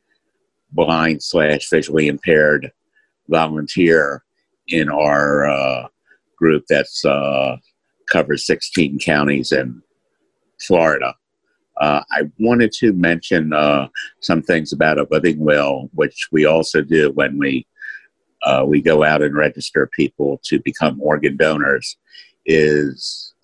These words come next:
and I think some people may have alluded to this, is that you should do this, uh, way before you may be,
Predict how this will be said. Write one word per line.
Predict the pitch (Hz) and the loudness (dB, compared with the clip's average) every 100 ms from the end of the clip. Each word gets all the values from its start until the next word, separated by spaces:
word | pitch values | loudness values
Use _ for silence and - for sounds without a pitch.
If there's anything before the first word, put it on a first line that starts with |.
| - | -6
and | - | -2
I | 78 | 0
think | 92 82 _ | 0 -2 _
some | - 92 82 | -6 -4 -2
people | 82 - 73 | -2 -2 -2
may | 76 | 0
have | 69 | 0
alluded | 67 73 76 76 | 0 0 0 0
to | - | -2
this, | 71 67 - - - - - | 0 0 -2 -12 -20 -20 -2
is | 175 156 | 0 2
that | 82 82 _ _ | 2 0 _ _
you | 90 | -4
should | - 87 | 0 -2
do | 73 101 | 2 2
this, | 98 95 - - - _ _ _ _ _ | 2 -2 -6 -16 -18 _ _ _ _ _
uh, | - 76 78 76 73 64 - _ _ _ _ _ _ _ _ _ - | -2 0 2 0 -2 -6 -12 _ _ _ _ _ _ _ _ _ 0
way | 90 101 98 | 4 4 2
before | 90 - 95 82 85 | -2 -2 2 4 4
you | 80 80 | 2 0
may | 80 78 | 0 -2
be, | 69 - | -4 -8